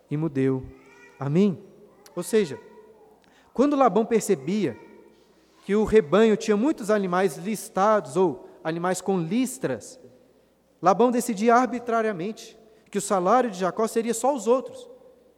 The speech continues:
seriam os salpicados, os manchados. Contudo,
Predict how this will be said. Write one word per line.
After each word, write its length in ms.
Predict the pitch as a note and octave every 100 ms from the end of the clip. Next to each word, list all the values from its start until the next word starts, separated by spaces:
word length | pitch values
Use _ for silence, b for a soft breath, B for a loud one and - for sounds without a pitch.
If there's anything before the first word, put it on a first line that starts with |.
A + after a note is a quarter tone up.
| _ -
seriam 340 | - G#3 A#3
os 60 | A3
salpicados, 800 | A3+ A3+ A#3+ G#3 A#3 A3+ B2+ E3
os 100 | E3
manchados. 840 | G#3+ G#3 - G3+ A3+ F3+ A2+ - - _ b b b -
Contudo, 520 | A3 - - D3+